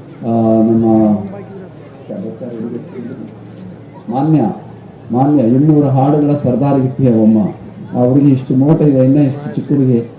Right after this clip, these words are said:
ಯಾವ ಹಾಡು ಬೇಕಾದ್ರೂ ತಟ್ಟನೆ ಹೇಳುವಂತಹ, ಅದರಲ್ಲೂ ಕೂಡ ಮಧುರವಾಗಿ ಆಡುವಂತಹ ಒಂದು ಶಕ್ತಿ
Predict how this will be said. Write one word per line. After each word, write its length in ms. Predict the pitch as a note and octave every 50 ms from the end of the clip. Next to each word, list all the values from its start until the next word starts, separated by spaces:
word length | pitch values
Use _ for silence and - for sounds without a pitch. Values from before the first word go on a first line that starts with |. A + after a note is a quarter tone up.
| - - - A2
ಯಾವ 440 | A#2+ B2+ C3+ D3+ D#3+ E3 E3 D#3 C#3+
ಹಾಡು 240 | D3 D#3 E3 D#3+ D#3
ಬೇಕಾದ್ರೂ 540 | C#3+ D#3 D#3 - - D#3+ D#3 D#3 E3+ F3 D#3
ತಟ್ಟನೆ 560 | D#3 - - D#3 - - - F3 F3 E3+ D#3+
ಹೇಳುವಂತಹ, 500 | D#3 D3+ D3 D3 C#3+ C3+ C3 - D#3+ F3+
ಅದರಲ್ಲೂ 540 | E3+ D3+ B2+ C3 C3+ D3+ E3+ F3 F#3 F#3+ F#3
ಕೂಡ 180 | F#3 F3+ F3 E3+
ಮಧುರವಾಗಿ 720 | E3 D3+ B2 B2 C3+ D3+ D#3 E3+ F3 F3+ F3+ F3+ F#3 F3+
ಆಡುವಂತಹ 540 | D#3+ D3+ D3 D3 D3 D3 C#3+ C3 - - C#3+
ಒಂದು 260 | C#3+ C#3+ C3+ B2+ B2
ಶಕ್ತಿ 540 | - D#3+ D#3 D#3+ - G#3 F3+ D3 B2 -